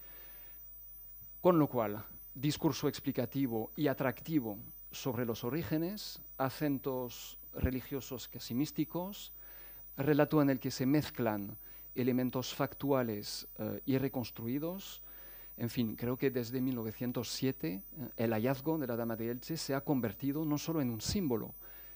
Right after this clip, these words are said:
sino en un verdadero mito fundacional del hispanismo francés. Y, eh, al fin y al cabo es todavía, al menos en parte, eh, al menos en parte, lo que hoy nos reúne aquí.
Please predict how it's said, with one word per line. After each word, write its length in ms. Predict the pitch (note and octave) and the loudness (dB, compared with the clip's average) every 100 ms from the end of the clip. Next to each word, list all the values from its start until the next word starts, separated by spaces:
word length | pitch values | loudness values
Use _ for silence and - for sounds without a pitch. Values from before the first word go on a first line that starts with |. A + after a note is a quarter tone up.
| - | -10
sino 360 | - D#3+ D#3 | 0 6 6
en 100 | D3+ | 6
un 100 | C#3 | 4
verdadero 560 | B2 A2+ A#2+ C3 C#3+ D#3+ - | 2 0 0 0 2 0 2
mito 360 | C3 E3 D#3+ | 4 4 4
fundacional 760 | C#3+ C3+ A#2 - A2 A#2 C#3 D3 - - - - | 4 2 2 -2 -2 -2 -2 -6 -14 -18 -18 -16
del 260 | - B2+ B2 | -4 0 2
hispanismo 500 | B2 B2+ A#2 - A#2 | 0 -2 -2 -2 -4
francés. 580 | A2 G#2 - - - - - - - - - - - - - - - - - - - - - | -4 -6 -6 -10 -10 -12 -16 -18 -18 -18 -18 -18 -18 -18 -18 -18 -18 -18 -18 -18 -18 -18 -4
Y, 260 | D#3 D#3+ D#3 - | 2 2 0 -4
eh, 320 | C#3 B2+ B2 A2+ - - - | 2 4 4 0 -6 -18 -4
al 140 | C3 C3+ | -2 0
fin 220 | F3 D3 | 2 2
y 40 | |
al 120 | A#2 | 2
cabo 300 | A2 C#3+ E3 | 4 4 6
es 140 | E3+ - | 2 2
todavía, 600 | C#3 B2 B2+ D3 A2+ G2+ - - - - | 2 2 2 2 2 0 -8 -18 -18 -8
al 160 | G#2+ G#2 | -4 0
menos 420 | G#2 A#2 A2 - | 2 0 0 -4
en 140 | G2+ | -4
parte, 340 | - C#3 - F#3+ | 2 2 2 -4
eh, 460 | A3 - - C#3+ - | -6 -10 -16 -14 -8
al 120 | G#2+ | -6
menos 240 | G#2+ A2 | -4 -6
en 100 | G#2 | -6
parte, 320 | G#2 A#2+ - F#3 | -6 -6 0 2
lo 140 | B2 | 4
que 180 | B2 - | 4 4
hoy 160 | D3 D#3 | 6 8
nos 200 | C3 A2 | 6 0
reúne 280 | A2 A2 G2+ | -2 -2 -2
aquí. 280 | G#2+ A3 | -2 -2